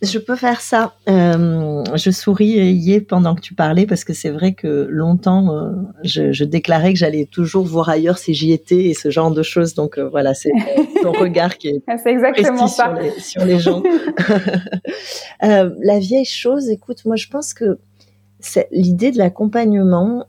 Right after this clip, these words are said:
Speaker 1: Euh, d'abord, euh, je pense que je me suis beaucoup accompagnée moi-même.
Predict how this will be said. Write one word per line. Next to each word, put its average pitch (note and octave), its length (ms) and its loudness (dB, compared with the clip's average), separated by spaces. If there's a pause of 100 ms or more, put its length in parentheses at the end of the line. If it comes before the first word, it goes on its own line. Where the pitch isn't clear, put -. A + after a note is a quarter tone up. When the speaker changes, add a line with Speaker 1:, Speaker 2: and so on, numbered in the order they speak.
Speaker 1:
Euh, D#3+ 500 -2 (720)
d'abord, G3+ 640 0 (100)
euh, F3 480 2
je - 120 -10
pense C#4 180 -4
que - 80 -10
je G3 60 2
me F3+ 60 4
suis - 140 -2
beaucoup F#3+ 320 0
accompagnée F#3+ 540 2
moi-même. F#3 560 4